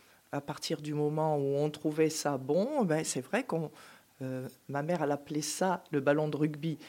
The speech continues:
Elle mettait la, la dinde au four, euh,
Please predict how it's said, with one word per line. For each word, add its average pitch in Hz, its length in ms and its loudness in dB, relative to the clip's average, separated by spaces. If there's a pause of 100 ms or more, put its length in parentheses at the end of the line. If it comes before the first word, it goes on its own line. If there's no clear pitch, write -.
(160)
Elle 135 160 -2
mettait 151 340 0
la, 120 420 0 (280)
la 135 160 0
dinde 139 360 -2
au 127 100 -2
four, 233 720 -2 (480)
euh, 131 640 0